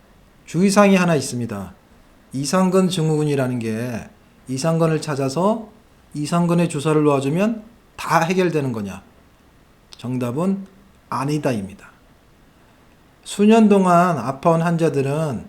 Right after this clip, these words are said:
이상근 주사만 맞았다고 해결되지 않습니다. 그래서 이상근 증후군 시리즈 영상을 계속해서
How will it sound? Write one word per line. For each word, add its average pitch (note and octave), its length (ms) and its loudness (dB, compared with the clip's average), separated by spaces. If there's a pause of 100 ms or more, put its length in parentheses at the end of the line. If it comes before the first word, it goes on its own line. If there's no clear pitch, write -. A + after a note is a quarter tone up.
(100)
이상근 E3+ 500 0
주사만 C#3+ 400 -4
맞았다고 A#2+ 840 -4 (180)
해결되지 E3 680 -2 (300)
않습니다. G2+ 720 -10 (1300)
그래서 E3+ 800 2
이상근 E3+ 960 0 (320)
증후군 D3 420 -2
시리즈 F3+ 380 -2
영상을 C3+ 840 -4 (320)
계속해서 C#3+ 840 -4